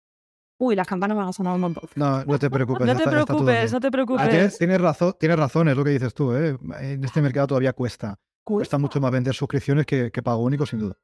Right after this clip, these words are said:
Speaker 1: Pues eso, porque se creen que es, eh, yo es que quiero comprar los contenidos y que sean míos, pero ¿cuántas veces va a haber un mismo contenido? Si,
Speaker 3: Exacto.
Speaker 1: si no nos da la vida, si tú compras un curso y lo ves una vez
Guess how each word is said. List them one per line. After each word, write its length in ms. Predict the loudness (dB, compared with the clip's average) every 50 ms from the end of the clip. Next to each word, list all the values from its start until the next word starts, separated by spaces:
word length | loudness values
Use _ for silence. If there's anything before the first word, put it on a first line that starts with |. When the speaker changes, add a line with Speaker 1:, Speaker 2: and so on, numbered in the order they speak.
| _ _ _
Speaker 1:
Pues 140 | -4 -2 -2
eso, 60 | 0
porque 540 | 0 0 2 0 0 -2 -6 -10 -12 -14 -16 -10
se 160 | -6 -4 -2
creen 240 | 0 0 2 2 2
que 280 | 2 2 2 2 2 0
es, 160 | 0 -2 -6 -10
eh, 440 | -6 -2 -2 0 0 0 0 -2 -2 -2
yo 100 | -2 -2 -2
es 40 |
que 100 | -2 -2
quiero 220 | -4 -2 0 0 0
comprar 260 | 0 0 0 0 0
los 100 | 0 0
contenidos 480 | -2 -2 -2 0 0 0 0 0 0 0
y 40 |
que 80 | 0 -2
sean 260 | -2 -2 -2 0 0 0
míos, 240 | 0 0 -2 -4 -4
pero 200 | -2 -2 -2 0
¿cuántas 340 | 0 0 0 0 0 -2 -2
veces 300 | -4 -6 -4 -4 -4 -4 -2 -2
va 140 | -2 -2 -2
a 40 | -2
haber 220 | -2 -2 -2 -2
un 100 | -2 -2
mismo 220 | -2 -2 -2 -2 -2
contenido? 580 | -2 -4 -4 -2 -2 -2 0 0 0 -2 -2 -4
Si, 300 | -4 -2 -2 0 0 -2 -2
Speaker 3:
Exacto. 360 | -4 -4 -2 -2 0 0 2
Speaker 1:
si 60 | 2
no 140 | 2 2 2
nos 120 | 0 0
da 140 | 0 0 0
la 120 | 0 0
vida, 300 | -2 -2 -2 -2 -2 -2
si 200 | -4 -4 -6 -8
tú 160 | -6 -6 -6 -4
compras 320 | -2 -2 -2 0 0 0
un 140 | -2 -2 -2
curso 520 | -4 -6 -6 -6 -6 -6 -4 -2 -2 -2 -2
y 60 | -2
lo 140 | -2 0 0
ves 160 | 0 0 0
una 160 | 0 0 0
vez 300 | 0 0 -2 -2 -4 -8